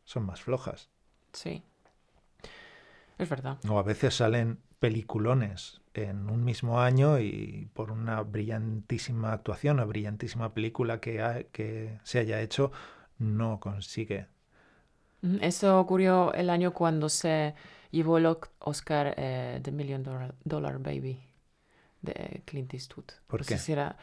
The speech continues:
Speaker 1: ¿Cómo que
Speaker 2: dos mil,
Speaker 1: ocurrió?
Speaker 2: año dos mil cuatro. Quiero decir que competía DiCaprio con
Speaker 1: ¿Con qué película?
Speaker 2: No me acuerdo, pero el año dos mil cuatro era, creo.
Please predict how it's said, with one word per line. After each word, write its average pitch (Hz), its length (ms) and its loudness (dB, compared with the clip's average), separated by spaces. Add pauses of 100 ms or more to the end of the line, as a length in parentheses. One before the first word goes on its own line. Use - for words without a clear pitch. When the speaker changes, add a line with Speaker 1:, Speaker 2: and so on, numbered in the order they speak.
(840)
Speaker 1:
¿Cómo 113 240 2
que 131 100 2
Speaker 2:
dos - 20 4
mil, 113 40 -2
Speaker 1:
ocurrió? 110 200 0
Speaker 2:
año 165 160 2
dos 151 200 -6
mil 156 140 -4
cuatro. - 380 -4
Quiero 170 200 4
decir 147 480 -2
que - 120 -10
competía 151 1120 2
DiCaprio 160 580 2
con 156 360 2 (140)
Speaker 1:
¿Con 113 180 0
qué 107 120 -2
película? 101 480 -6 (440)
Speaker 2:
No 156 240 -4
me 180 100 -6
acuerdo, 160 500 -6
pero 156 180 -4
el 160 80 0
año 185 140 2
dos 170 180 -4
mil 156 100 -4
cuatro 156 340 -6
era, 143 180 -6
creo. 151 280 -8